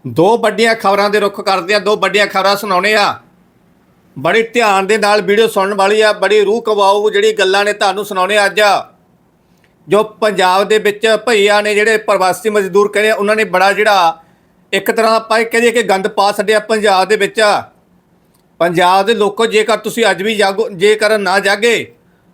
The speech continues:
ਤਾਂ ਆਉਣ ਵਾਲਾ ਸਮਾਂ ਐਡਾ ਭਿਆਨਕ ਹੋਵੇਗਾ ਕਿ ਤੁਸੀਂ ਸ਼ਾਇਦ ਕਦੇ ਇਹ ਚੀਜ਼ਾਂ ਨਹੀਂ ਭੁੱਲਣੀਆਂ, ਤੁਹਾਡੇ ਤੋਂ ਜਿਹੜਾ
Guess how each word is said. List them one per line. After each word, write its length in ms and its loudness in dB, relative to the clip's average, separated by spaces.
ਤਾਂ 140 0
ਆਉਣ 260 2
ਵਾਲਾ 220 0
ਸਮਾਂ 540 -2
ਐਡਾ 240 -2
ਭਿਆਨਕ 500 -2
ਹੋਵੇਗਾ 680 0
ਕਿ 100 -2
ਤੁਸੀਂ 300 -4
ਸ਼ਾਇਦ 420 0
ਕਦੇ 380 0
ਇਹ 260 2
ਚੀਜ਼ਾਂ 440 0
ਨਹੀਂ 240 -2
ਭੁੱਲਣੀਆਂ, 460 0
ਤੁਹਾਡੇ 340 0
ਤੋਂ 260 0
ਜਿਹੜਾ 520 0